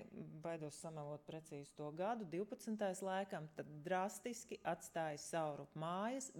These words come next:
bez jebkādas papildu izmantošanas, lai nebūtu šis te konflikts. Un, bet jau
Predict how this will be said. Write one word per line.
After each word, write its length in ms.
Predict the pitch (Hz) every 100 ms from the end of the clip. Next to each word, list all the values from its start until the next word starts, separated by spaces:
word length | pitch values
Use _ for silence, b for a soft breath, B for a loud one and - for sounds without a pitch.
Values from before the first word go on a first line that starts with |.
| 165
bez 460 | 151 175 208 214 -
jebkādas 720 | - 165 151 - 160 170 170
papildu 480 | - 139 - 143 147
izmantošanas, 920 | 135 135 160 - 120 - - - - -
lai 340 | - 165 185 196
nebūtu 520 | 175 170 170 160 -
šis 300 | - 156 156
te 80 | 151
konflikts. 720 | - 139 147 - 151 - - b b b b
Un, 240 | 170 170 -
bet 300 | 160 180 180
jau 300 | - 185 175